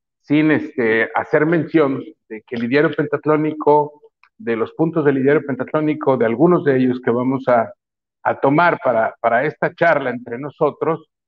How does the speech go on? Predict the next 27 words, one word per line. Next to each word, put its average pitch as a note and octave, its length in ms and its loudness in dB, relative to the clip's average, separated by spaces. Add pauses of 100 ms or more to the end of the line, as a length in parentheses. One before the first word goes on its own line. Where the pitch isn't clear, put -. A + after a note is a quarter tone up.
(100)
está F3+ 220 -4
tomada, D#3 640 4
está - 140 -6
tomada C3 500 -2
de, G#2+ 240 -6 (380)
de A#2 100 -4
un B2 240 -2
código B2 460 -4
fundamental A#2+ 640 -4 (580)
que G#2 200 -8
tiene A#2+ 260 -8
sus A#2+ 140 -12
derechos A2 420 -6
reservados A2 500 -4
con G#2 240 -10
el F#2+ 120 -16
pentatlón A#2 500 -8
universitario. A#2+ 720 2 (360)
Lo C#3 100 4
mencionamos, F#3 680 2 (180)
lo C3 80 -6
mencionamos, D3+ 520 -6 (680)
eh, A2+ 80 -4
así A2+ 240 -4
abiertamente D3 800 0
para A#2+ 360 0
que, A#2 220 -6